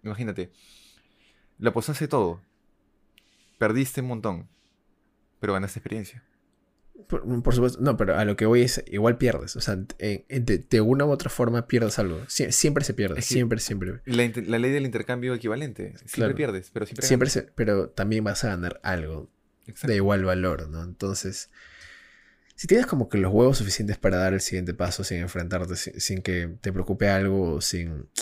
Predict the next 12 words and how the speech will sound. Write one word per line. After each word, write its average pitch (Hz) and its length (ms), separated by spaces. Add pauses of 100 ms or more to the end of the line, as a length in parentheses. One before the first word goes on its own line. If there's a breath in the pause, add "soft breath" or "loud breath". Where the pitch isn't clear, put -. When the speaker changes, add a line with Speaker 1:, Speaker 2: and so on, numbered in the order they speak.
Speaker 2:
sin - 240
que - 100
te - 80
importe 101 320
la 104 80
opinión 92 340
de 95 100
alguien, 95 380 (460)
go 98 400
con 95 240
todo, 98 500 (180)
porque 90 680